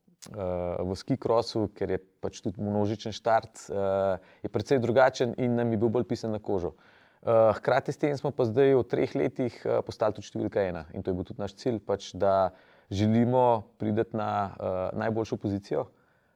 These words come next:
eh, in to nam je tudi uspelo in dejansko smo na zadnjih dveh olimpijadah, eh, osvojili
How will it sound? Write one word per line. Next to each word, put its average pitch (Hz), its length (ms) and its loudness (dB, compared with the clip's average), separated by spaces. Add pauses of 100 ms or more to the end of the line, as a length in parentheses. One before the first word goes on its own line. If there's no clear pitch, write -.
eh, 104 300 4
in 101 80 0
to 123 140 2
nam 113 120 0
je 113 40 -2
tudi 113 200 -2
uspelo 127 480 2 (120)
in 107 160 0
dejansko 110 960 2 (140)
smo 101 280 -8
na 98 100 -2
zadnjih 104 380 0
dveh 98 360 -4
olimpijadah, 104 580 -2
eh, 92 720 -8
osvojili 101 680 -4